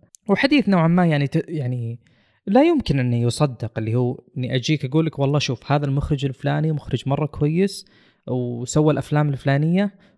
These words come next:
وترى استخدم ال إس تwenty-three Ultra وسوى منه فيلم، وهذا المخرج الفلاني في كوريا أو في مدري وين، يعني،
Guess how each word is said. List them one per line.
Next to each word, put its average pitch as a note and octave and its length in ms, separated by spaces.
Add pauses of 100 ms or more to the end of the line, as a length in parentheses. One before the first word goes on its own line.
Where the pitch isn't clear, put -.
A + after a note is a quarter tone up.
(120)
وترى D3+ 440
استخدم C3 600
ال A2+ 300
إس - 280
تwenty-three D#3+ 340
Ultra F3+ 440 (240)
وسوى C3 600
منه A#2+ 200
فيلم، G#2 220 (420)
وهذا D3 280
المخرج D3+ 380
الفلاني E3 540
في C3+ 160
كوريا E3 540
أو C3 220
في C3+ 200
مدري C3+ 280
وين، C3 180
يعني، A2+ 320